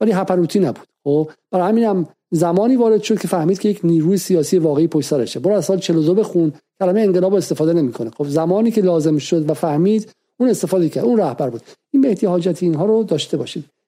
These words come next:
یک دونه، اه، آنتراک دیگه ببینیم و من برگردم. خب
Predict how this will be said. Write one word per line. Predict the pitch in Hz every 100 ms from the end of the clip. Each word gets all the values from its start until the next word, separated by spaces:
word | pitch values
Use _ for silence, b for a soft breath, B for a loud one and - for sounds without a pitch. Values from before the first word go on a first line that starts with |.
| -
یک | 208 214
دونه، | 196 190 190 170 _ _ _ _ -
اه، | 143 139 135 131 -
آنتراک | 160 127 170 170
دیگه | 165 151
ببینیم | 180 175 170
و | 143
من | 151
برگردم. | 139 127 113 107 113 _ _ _ _
خب | - 208